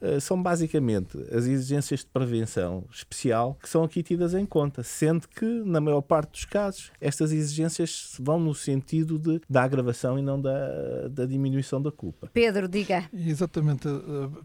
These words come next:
Speaker 3: para tentar ajudar, tentar ajudar neste momento a discussão, apenas lembrar, hum, aquilo que foram, eh, os fatores consi-, elencados, eh, citados na, na, nas decisões e, e referidos e relevados como atenuantes. Apenas já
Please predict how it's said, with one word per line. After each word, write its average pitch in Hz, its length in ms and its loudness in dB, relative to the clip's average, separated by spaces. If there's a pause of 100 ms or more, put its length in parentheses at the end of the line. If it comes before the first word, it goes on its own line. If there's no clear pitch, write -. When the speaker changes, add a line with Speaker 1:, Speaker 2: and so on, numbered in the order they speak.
(260)
Speaker 3:
para 160 160 2
tentar 156 360 0
ajudar, 147 560 0
tentar 147 380 -4
ajudar 147 440 -2
neste 151 320 -2
momento 147 320 2
a 139 40 2
discussão, 165 480 0
apenas 160 320 4
lembrar, 160 340 6
hum, 160 840 4
aquilo 185 240 -4
que - 60 -14
foram, 175 420 6
eh, 156 100 2
os 165 120 -2
fatores 175 720 2
consi-, 165 300 -2
elencados, 147 880 -4 (320)
eh, - 40 -6
citados 139 440 -6
na, 139 180 0
na, 123 480 -2
nas 139 180 -2
decisões 156 380 0
e, 160 580 -4
e - 80 -4
referidos 156 480 -6
e 139 60 -2
relevados 151 460 -2
como 165 200 2
atenuantes. 151 720 0 (480)
Apenas 151 300 0
já 147 160 0